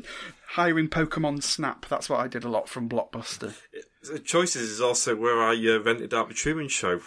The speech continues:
Speaker 2: That's how I saw it for the first time.
Speaker 1: Oh, and it was all downhill from there.
Speaker 2: Yeah. I, uh, I only, I rented it. I, I only did 'cause I thought it was Pleasantville, which I saw a lot of, you know, like, the trailers, I really wanted to watch it, and I got two films confused.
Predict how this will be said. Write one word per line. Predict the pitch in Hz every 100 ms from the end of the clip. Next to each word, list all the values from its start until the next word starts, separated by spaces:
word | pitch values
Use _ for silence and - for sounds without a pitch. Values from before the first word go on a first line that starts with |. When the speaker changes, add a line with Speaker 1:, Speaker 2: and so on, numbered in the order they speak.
| -
Speaker 2:
That's | 113 - -
how | 107
I |
saw | - 135
it | 135
for |
the | - 98
first | 92 -
time. | 95 - - -
Speaker 1:
Oh, | 117 117 117 113 110 - 123
and | 123 131
it |
was | 123
all | 139 156
downhill | 135 139 131
from | 131 117
there. | 95 -
Speaker 2:
Yeah. | 110 117 - - - -
I, | 120 120 117
uh, | 113 104 - _ -
I | 117
only, | 120 -
I | 113
rented | 123 135 -
it. | 85 87 - _ - - 113 120
I, | 110
I | 107 110
only | 110 107 101 101
did | 127 120
'cause | - 98
I |
thought | - 98
it |
was | 98
Pleasantville, | - 117 110 82 87 85 -
which | - 98
I | 98
saw | - 123 107
a |
lot | 98 110
of, | 90 85 - - - -
you | 110
know, | 101
like, | 92 -
the |
trailers, | - 113 101 92
I | 92
really | 92 92
wanted | 90 87 85
to | 98
watch | 98 - -
it, |
and | 87
I |
got | 95 -
two | - 87
films | - 87 -
confused. | 87 107 98 85 -